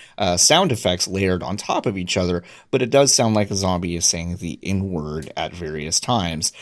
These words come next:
Uh, W E B Games, uh, noticed the error after a bunch of people pointed it out and said, quote, "Our team has been made aware of offensive language that can be heard when playing the game.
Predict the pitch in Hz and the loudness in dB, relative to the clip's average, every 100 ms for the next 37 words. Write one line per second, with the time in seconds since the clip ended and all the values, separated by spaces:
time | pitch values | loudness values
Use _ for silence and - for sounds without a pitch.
0 | - - 127 156 165 165 139 143 135 127 | -6 4 6 6 4 4 2 2 4 4
1 | 123 117 - 110 113 110 - 101 - 139 | 4 2 2 6 6 6 2 -4 -2 6
2 | 135 135 127 - 82 85 82 87 117 87 | 8 8 6 4 0 0 0 0 0 -2
3 | - 87 87 87 82 85 104 - 82 78 | -2 -4 -4 -4 -6 -10 -12 -8 -6 -6
4 | 76 80 80 104 - 98 98 92 - 95 | -6 -4 -2 -2 -2 -4 -2 -2 0 0
5 | 92 - - - 139 139 180 185 160 156 | 0 -2 -16 -4 -2 2 4 4 4 4
6 | 131 127 123 110 107 101 98 117 113 104 | 6 6 6 6 6 4 2 0 0 -2
7 | 101 90 92 90 85 87 87 85 87 85 | -2 0 -2 -2 -4 -6 -6 -4 -4 -4
8 | 82 90 85 78 92 92 78 | -6 -6 -6 -4 0 0 0